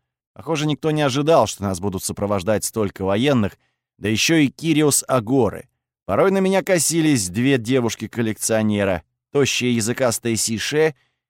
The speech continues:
и молчаливая тихоня Квин. Я слышал, как ее называли по фамилии. Студенты, конечно, понимали, что вся эта возня происходит именно из-за меня,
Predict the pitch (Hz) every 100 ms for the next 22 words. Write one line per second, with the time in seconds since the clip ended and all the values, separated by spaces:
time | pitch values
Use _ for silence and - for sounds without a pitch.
0 | _ _ - 85 95 - 131 175 175 -
1 | 127 156 156 147 113 104 117 92 69 -
2 | _ _ _ 139 131 135 92 82 85 87
3 | 85 82 98 78 76 - 78 73 - _
4 | _ _ _ _ _ - 139 160 139 139
5 | 139 143 - 117 127 131 147 135 85 -
6 | - 98 90 87 95 87 110 98 92 87
7 | - 113 98 117 110 101 101 98 85 98
8 | 107 147 104